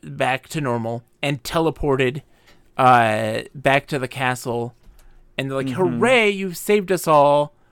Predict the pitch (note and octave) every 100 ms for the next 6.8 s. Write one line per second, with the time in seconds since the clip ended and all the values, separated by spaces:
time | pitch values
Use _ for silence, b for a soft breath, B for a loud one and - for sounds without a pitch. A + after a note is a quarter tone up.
0 | _ - F3 D#3+ D3+ C3+ C#3 C3+ C3+ -
1 | _ _ _ _ _ _ _ - F3 F#3
2 | F3 C#3 B2 B2+ C3 - B2 A2+ A2 G#2+
3 | - _ _ _ _ - D3 C#3 C#3+ C3+
4 | C3+ A#2+ A#2 A#2+ G#2+ G#2 G#2+ C3+ C3 B2
5 | B2 A#2+ _ _ _ _ _ _ _ _
6 | - D3+ A#2+ - A2 G#2+ G#2+